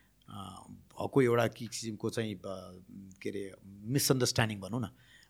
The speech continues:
लाई कसरी हल गर्न सकिन्छ भन्ने कुरा हो। किनभने मिसअन्डरस्ट्यान्डिङ त एउटा मात्रै छ है। मैले, मैले तपाईँलाई भनेको यत्रो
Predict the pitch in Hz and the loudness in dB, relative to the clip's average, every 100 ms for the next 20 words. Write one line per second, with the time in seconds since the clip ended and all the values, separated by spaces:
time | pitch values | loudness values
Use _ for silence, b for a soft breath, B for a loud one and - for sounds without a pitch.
0 | - 104 131 123 131 - 127 85 107 110 | -6 2 2 4 6 8 8 6 2 4
1 | 113 - 113 104 104 90 92 95 92 92 | 4 2 4 4 4 2 0 0 0 6
2 | 127 131 123 127 139 127 120 131 127 143 | 8 8 8 10 10 8 8 8 8 10
3 | 135 143 147 147 127 143 104 95 98 98 | 12 12 12 12 10 10 6 4 2 4
4 | 104 104 98 95 117 139 170 170 | 4 4 4 0 0 6 12 12